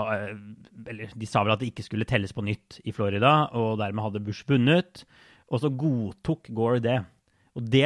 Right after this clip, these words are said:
mener han forskeren var det avgjørende. Og han sa det er vanskelig å se for seg at Trump for eksempel vil godta noe sånt. Så skrekkscenario er et ekstremt jevnt valg. Eh, Michigan eller Pennsylvania er kanskje den avgjørende staten. Trump ser ut til å ha vunnet på valgnatta, så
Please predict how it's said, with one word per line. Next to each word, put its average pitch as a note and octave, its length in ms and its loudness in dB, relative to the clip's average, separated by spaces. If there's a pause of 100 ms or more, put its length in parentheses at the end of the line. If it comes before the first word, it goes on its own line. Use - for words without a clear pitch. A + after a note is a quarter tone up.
mener A2 240 2
han A2+ 80 2
forskeren A2 320 -4
var A2 80 0
det G#2+ 80 0
avgjørende. G#2+ 380 -2 (420)
Og B2+ 140 6
han C3 160 0 (100)
sa A#2 240 4
det B2 140 -2
er C3+ 100 -2
vanskelig B2+ 380 -2
å - 20 -8
se B2+ 160 2
for - 80 -12
seg A2+ 220 2
at - 80 -8 (100)
Trump C#3+ 400 -2
for D#3 80 -2
eksempel A#2+ 320 -2
vil B2+ 160 0
godta A2+ 400 0
noe A#2+ 160 -2
sånt. D#3+ 380 0 (340)
Så E3 80 0
skrekkscenario B2+ 640 4
er B2 320 6
et A#2 240 -6
ekstremt A2+ 480 -2
jevnt G2+ 320 0
valg. A2+ 320 4 (480)
Eh, G#2+ 400 4
Michigan A2 640 2
eller A2 160 2
Pennsylvania A2 640 4
er A#2 140 4
kanskje G#2+ 260 0
den A2 160 -2
avgjørende G#2+ 400 4
staten. D3+ 560 0 (400)
Trump C#3 400 2
ser B2 160 2
ut A2 80 0
til B2 60 2
å - 20 4
ha A#2 60 -2
vunnet G#2+ 180 0
på A2+ 80 0
valgnatta, A2 640 2
så C3+ 160 0